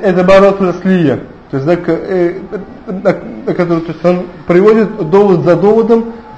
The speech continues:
на, на то, то есть, э, э, такрир, то есть, о котором он ск-, то есть, то мнение, э, о, о котором он с-, склонился, приводит, то есть, указывает на один, на,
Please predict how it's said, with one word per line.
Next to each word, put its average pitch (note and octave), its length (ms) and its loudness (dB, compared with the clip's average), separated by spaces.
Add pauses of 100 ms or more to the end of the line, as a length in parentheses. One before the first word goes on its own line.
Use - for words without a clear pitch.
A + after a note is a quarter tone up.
на, E3+ 720 4
на E3 300 2 (320)
то, F#3+ 140 2
то F#3+ 220 -4
есть, E3 220 -4
э, E3 360 0 (300)
э, D3 1500 -2
такрир, G#3+ 400 0
то G#3+ 100 -4
есть, E3+ 200 -8
о F#3 100 0
котором F3+ 400 -2
он F3 80 -2
ск-, D#3 320 -6 (1040)
то E3 60 -2
есть, D#3+ 160 -6
то F3+ 300 0
мнение, F#3 580 -2 (300)
э, D#3+ 60 -4
о, F3 600 0
о D#3+ 40 0
котором F#3+ 360 -2
он F3+ 100 0
с-, - 640 -10
склонился, E3+ 380 -2
приводит, G3 460 -2
то F#3 60 -2
есть, - 120 -6 (280)
указывает F3 400 -2
на F3 120 2
один, E3+ 460 -4
на, E3 440 2